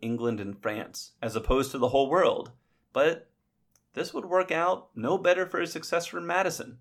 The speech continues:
than the embargo had worked for Jefferson. Sensing he was wearing out his welcome as the nation's president, Jefferson retired from the presidency in eighteen oh nine.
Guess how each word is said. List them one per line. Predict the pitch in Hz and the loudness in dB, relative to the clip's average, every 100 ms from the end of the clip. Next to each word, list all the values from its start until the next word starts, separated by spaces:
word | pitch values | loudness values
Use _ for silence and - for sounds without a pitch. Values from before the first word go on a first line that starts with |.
| - | -10
than | 110 | -6
the | 107 | -6
embargo | 110 107 113 127 139 | 0 2 4 2 -2
had | 131 107 | -6 -4
worked | 104 104 | -6 -6
for | 110 | -8
Jefferson. | 101 - - - - - _ _ _ _ _ _ _ _ _ _ _ | -6 -6 -8 -14 -16 -18 _ _ _ _ _ _ _ _ _ _ _
Sensing | - 185 208 220 202 | -4 -2 -2 -4 -4
he | 190 | -2
was | 165 113 | -2 0
wearing | 123 135 123 | 2 4 2
out | 117 110 | 2 2
his | 107 101 | -2 2
welcome | 107 117 117 120 120 | 2 2 0 -4 -8
as | 107 | -8
the | 104 | -6
nation's | 110 110 - 107 | -4 -4 -6 -6
president, | - 113 123 139 - _ _ _ _ _ | -4 -4 -6 -8 -10 _ _ _ _ _
Jefferson | 143 - - 160 139 | -2 -2 -2 -4 -6
retired | 110 - 143 165 175 165 | -6 -8 -4 -2 -2 -4
from | 143 | -4
the | 127 | -2
presidency | 131 123 123 127 - 127 120 | -2 -2 -4 -4 -4 -2 -4
in | 107 | -4
eighteen | 117 110 - 101 | -2 -2 -4 -6
oh | 98 | -4
nine. | 95 85 - | -4 -4 -8